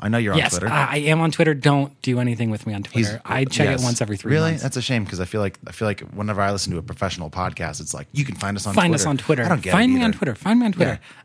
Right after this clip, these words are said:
Speaker 1: Yeah.
Speaker 2: Uh, I, Kevin Andy Stamps on Twitter, on Instagram, on Facebook, all the things. Kevin Andy Stamps.
Speaker 1: Yeah.
Speaker 2: Um, it makes it really easy. Uh, I use Instagram the most.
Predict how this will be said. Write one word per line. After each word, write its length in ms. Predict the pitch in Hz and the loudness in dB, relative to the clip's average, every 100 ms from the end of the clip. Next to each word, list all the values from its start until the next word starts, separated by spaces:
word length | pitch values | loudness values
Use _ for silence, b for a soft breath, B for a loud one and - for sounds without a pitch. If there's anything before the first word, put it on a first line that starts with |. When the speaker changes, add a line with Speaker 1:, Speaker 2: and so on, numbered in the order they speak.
| - | -2
Speaker 1:
Yeah. 340 | 165 160 147 | 0 0 -2
Speaker 2:
Uh, 40 | - | -4
I, 100 | - | -10
Kevin 280 | 143 143 165 | -4 2 4
Andy 160 | 170 175 | 4 2
Stamps 340 | - 202 - | 0 0 0
on 140 | 139 139 | 0 0
Twitter, 320 | - 170 180 | 2 2 2
on 380 | 151 143 143 143 - | 2 2 2 0 0
Instagram, 640 | 147 151 - 156 165 170 165 | 0 0 0 0 2 2 0
on 200 | 127 120 | -2 -2
Facebook, 460 | - 143 139 170 | -2 -6 0 -2
all 160 | 147 170 | 0 0
the 80 | 151 | 0
things. 280 | - 110 - | -2 -4 -4
Kevin 240 | 131 127 | -4 0
Andy 180 | 131 127 | 0 -2
Stamps. 380 | - 120 113 110 | -6 -6 -6 -2
Speaker 1:
Yeah. 400 | 147 240 117 69 - - | -2 0 -2 -4 -10 -10
Speaker 2:
Um, 340 | 131 120 113 120 | -6 -4 -4 -4
it 20 | 139 | -2
makes 240 | 165 170 175 | 0 0 0
it 60 | |
really 260 | 147 139 127 | -2 0 0
easy. 320 | 120 120 113 - - | -2 -2 -4 -8 -12
Uh, 340 | 117 113 113 - B B | -8 -6 -8 -10 B B
I 140 | 131 | 2
use 480 | 165 143 156 160 147 | 2 2 2 2 0
Instagram 680 | 139 131 - 143 143 147 139 - | 0 -2 0 2 2 2 -2 -6
the 80 | 127 | 0
most. 500 | 123 151 131 - - | 2 2 -2 -6 -12